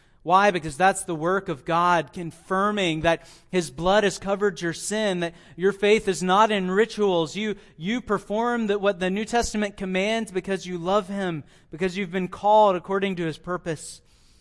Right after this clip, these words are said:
Here's what we must examine.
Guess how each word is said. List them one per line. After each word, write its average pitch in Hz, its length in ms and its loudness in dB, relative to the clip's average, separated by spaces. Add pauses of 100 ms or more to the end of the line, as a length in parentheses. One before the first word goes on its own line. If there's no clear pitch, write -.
(760)
Here's 175 260 -8
what 175 220 0
we 170 140 -2
must 165 200 -2
examine. 151 540 -4